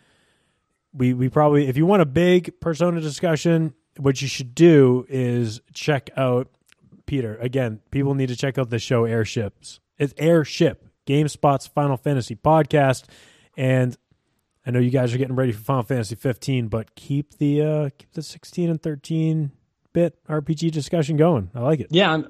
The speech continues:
Speaker 2: I'm trying to. Uh, yeah, so Alexa's out right now, so it's kind of the ball's in my court, and that was the first thing I thought of was, "Let's go old school." <laughs> So,
Speaker 1: Good call.
Speaker 2: um, yeah, yeah, we're gonna try to keep a nice mix of new and old in there because, uh,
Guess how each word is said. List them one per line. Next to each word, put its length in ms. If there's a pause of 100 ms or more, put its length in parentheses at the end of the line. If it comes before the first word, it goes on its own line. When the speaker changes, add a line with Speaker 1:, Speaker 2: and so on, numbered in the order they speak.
Speaker 2:
I'm 120
trying 260
to. 160
Uh, 340
yeah, 180
so 300
Alexa's 360
out 160
right 180
now, 260
so 220
it's 120
kind 200
of 220
the 80
ball's 240
in 40
my 140
court, 400
and 140
that 100
was 120
the 60
first 280
thing 100
I 80
thought 220
of 140
was, 300
"Let's 160
go 160
old 180
school." 340
<laughs> 0
So, 400
Speaker 1:
Good 180 (360)
call. 460
Speaker 2:
um, 80 (460)
yeah, 220
yeah, 180
we're 160
gonna 140 (100)
try 160
to 60
keep 160
a 40
nice 220
mix 220
of 100
new 200
and 100
old 260
in 120
there 200
because, 560
uh, 360